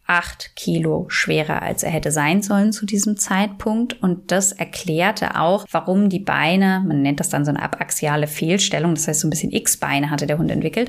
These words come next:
ähm, hat, weil einfach der Bewegungsapparat dieses Hundes noch überhaupt nicht darauf ausgelegt war, dieses Gewicht zu tragen. Auf den Bildern hat man aber einen Hund gesehen, der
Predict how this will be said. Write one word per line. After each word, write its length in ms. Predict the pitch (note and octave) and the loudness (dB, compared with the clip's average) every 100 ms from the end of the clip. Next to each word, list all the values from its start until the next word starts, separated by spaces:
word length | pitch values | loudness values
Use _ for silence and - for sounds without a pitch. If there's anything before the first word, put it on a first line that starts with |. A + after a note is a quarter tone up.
| F#3+ | 2
ähm, 360 | F#3 G3 G3 - | 4 2 2 2
hat, 240 | F3 A#3 - | 0 0 -4
weil 160 | - F3 | 0 0
einfach 640 | - E3+ F3+ - F#3 F#3+ - - | 2 0 0 0 -2 -2 -6 -2
der 640 | D#3+ D#3+ D#3 D3+ D#3 D3+ - _ _ | 0 2 2 2 0 -2 -6 _ _
Bewegungsapparat 1040 | G3 E3 F3 C#4 D#4 C#4+ - E3 D#3+ D#3+ | -4 0 2 4 2 0 -2 -2 0 0
dieses 300 | E3+ E3+ E3+ | 0 -2 -2
Hundes 380 | - G#3+ G3+ G3 | 0 2 2 2
noch 180 | E3+ - | -2 0
überhaupt 640 | F3 - E3+ - F#3 A#3+ A#3+ | -2 -2 -4 0 0 0 -2
nicht 220 | A3 - | -2 -4
darauf 300 | E3 D#3 D3+ - | -4 -6 -8 -2
ausgelegt 960 | D3+ B3 - - F3 F3 F3 - F3 | 0 0 -2 -2 0 0 -2 -6 -4
war, 340 | D3+ D#3 F3+ F#3 | 0 0 0 -4
dieses 380 | F#3+ - E3+ | -4 -2 -2
Gewicht 360 | - E3+ D3+ - | -2 -4 -4 -2
zu 120 | - | -4
tragen. 520 | - - - - - - _ | -4 -4 -4 -4 -8 -14 _
Auf 140 | G3 | -4
den 220 | G3 G3+ F#3+ | 2 2 4
Bildern 340 | F3+ C4 C4 | 2 2 2
hat 160 | G3+ G3 | 0 0
man 140 | G3 | 0
aber 100 | F#3 | 2
einen 220 | F3 E3+ | 2 4
Hund 180 | F#3+ A#3 | 2 2
gesehen, 720 | A3+ G3 F#3 F#3 G3 G3 G3 | 0 0 2 4 4 2 0
der 580 | D#3 D#3 E3 E3 E3+ | 0 2 2 2 0